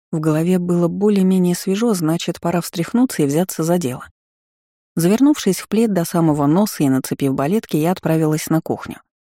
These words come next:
Чашка горячего чая — то, что доктор прописал в это хмурое утро. Никогда не любила хозяйничать на чужих кухнях, искать, где что лежит. Вот и сейчас меня преследовало чувство дискомфорта.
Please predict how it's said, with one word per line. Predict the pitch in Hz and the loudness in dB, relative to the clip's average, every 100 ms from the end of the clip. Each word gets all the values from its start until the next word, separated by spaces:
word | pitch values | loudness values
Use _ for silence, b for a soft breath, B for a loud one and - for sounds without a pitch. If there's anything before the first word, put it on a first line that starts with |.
| _ _ _ _ _ | _ _ _ _ _
Чашка | - 147 - 151 | -6 -6 -2 -2
горячего | 143 139 139 151 143 | 0 -2 -2 -4 -6
чая — | - 196 170 131 | -2 -2 0 -2
то, | - | -4
что | 156 - 151 | -4 -2 0
доктор | 151 151 - 135 | 0 -2 -2 -4
прописал | - 135 139 - 170 | -4 -4 -4 0 0
в | 143 | 0
это | 135 | -2
хмурое | 139 151 147 143 139 | -2 0 2 2 2
утро. | 135 120 - - _ _ _ _ _ _ _ _ 196 | 0 -2 -8 -18 _ _ _ _ _ _ _ _ 2
Никогда | 190 196 190 277 | 2 2 2 6
не | 262 | 6
любила | 190 180 226 202 | 6 4 4 2
хозяйничать | 170 156 185 208 196 - 185 - | 2 2 4 4 2 0 -8 -4
на | 170 165 | 0 0
чужих | - 180 180 | 2 0 0
кухнях, | - 131 - - - - | -2 -4 -4 -12 -14 -6
искать, | 143 - 170 175 | -4 -2 -2 0
где | 151 139 | 0 0
что | - 147 | -2 -2
лежит. | 139 139 180 - - _ - | 0 0 -2 -8 -16 _ 0
Вот | 190 226 | 0 2
и | |
сейчас | 247 254 196 151 | 0 0 0 0
меня | 147 139 - | 2 2 0
преследовало | 147 - 240 202 147 143 | -4 0 2 2 0 0
чувство | - 208 - | -2 -6 -2
дискомфорта. | 165 175 - 185 - 123 - - | -2 -2 0 -2 0 -6 -6 -14